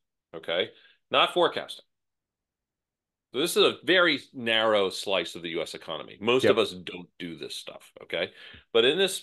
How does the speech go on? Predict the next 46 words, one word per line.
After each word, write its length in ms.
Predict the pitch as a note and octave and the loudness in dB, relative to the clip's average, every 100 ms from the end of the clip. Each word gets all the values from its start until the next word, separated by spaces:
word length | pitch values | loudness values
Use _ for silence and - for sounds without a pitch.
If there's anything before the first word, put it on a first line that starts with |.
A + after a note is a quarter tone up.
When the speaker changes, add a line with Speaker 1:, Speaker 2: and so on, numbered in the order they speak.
| _ - | _ 0
Speaker 1:
part 320 | G#2+ F#2+ G2 | 4 4 0
of 80 | F#2+ | -6
the 80 | |
economy, 340 | G2 G2 F2 F#2 | -6 -6 -4 -4
it's 160 | F#2+ | -4
cycling 400 | - G2 B2+ C#3 | 0 0 0 -2
down, 260 | A2 F#2+ F#2+ | 0 0 0
following 480 | - G#2 G#2 A2 G#2 | 0 0 2 0 -2
the 80 | G2 | -4
leading 280 | F#2 F2 | -6 -6
indicators 580 | E2 E2 - D2+ D2 - - | -10 -10 -10 -10 -10 -14 -10
of 160 | D#2+ | -8
that 240 | D#2+ D#2+ - | -6 -8 -8
sector. 480 | F#2 - - - _ _ _ _ _ _ _ _ _ _ | -10 -10 -14 -20 _ _ _ _ _ _ _ _ _ _
Then, 560 | - G2 B2+ C#3+ B2 A2+ _ _ _ _ G#2 | -6 2 4 4 2 -4 _ _ _ _ 0
uh, 400 | G#2+ G2+ G2+ G2 | 2 2 2 0
you 80 | G2 | -2
hit 240 | A#2 A2+ - | 0 0 0
the, 260 | G2 F#2+ | -2 0
uh, 240 | F#2 F2+ F2+ - - | 2 0 -2 -8 -12
the 80 | F#2 | -6
chips 280 | F3 F3+ | -4 -2
Act, 280 | G2+ F#2 F#2 | 2 2 0
and 60 | F#2 | -4
it's 100 | - | -2
like, 160 | F#2+ - _ _ | -2 -4 _ _
you 80 | G#2 | -6
know, 60 | F#2 | -4
towards 220 | A2 F#2+ | -2 -2
the 80 | G2+ | -2
end 100 | F#2+ | -6
of 60 | |
twenty 220 | F2 G2 F2 | -4 -6 -4
twenty-two, 500 | G2 F2+ - D#3+ A2+ | -6 -6 -4 -2 -2
it 80 | |
just 160 | G2+ G2 | -2 -2
goes 160 | A2+ - - | -2 -2 -2
bank, 300 | A2+ G#2+ - | 0 0 -2
and 100 | F2 | -12
it's 100 | F2 | -8
like 100 | F#2 - | -8 -2
hockey 320 | D3+ D3+ G2 | -2 0 -6
stick 300 | - E2 - | -8 -10 -10
to 100 | F2+ | -6
the 140 | F#2 | 0
upside, 340 | A2 - - | 0 -2 -12